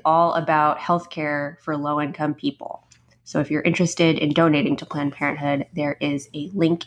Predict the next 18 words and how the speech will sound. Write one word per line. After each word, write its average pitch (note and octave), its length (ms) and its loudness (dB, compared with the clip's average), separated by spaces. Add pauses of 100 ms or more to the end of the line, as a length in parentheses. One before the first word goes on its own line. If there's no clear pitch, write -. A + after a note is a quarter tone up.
in D#3+ 140 -8
the D3+ 60 -10
show D#3 220 0
notes. - 480 -12 (920)
Moving F3 240 6
on, A3 180 4
though. - 260 -4 (680)
The F3 100 4
last F3 380 4
major B3+ 340 4
thing G#3 240 2
that G3 100 -6
she A3+ 200 -2
did E3 240 0
that D#3 100 -4
was D3+ 160 -6 (220)
basically B3 480 -2
world-changing, F3+ 840 -4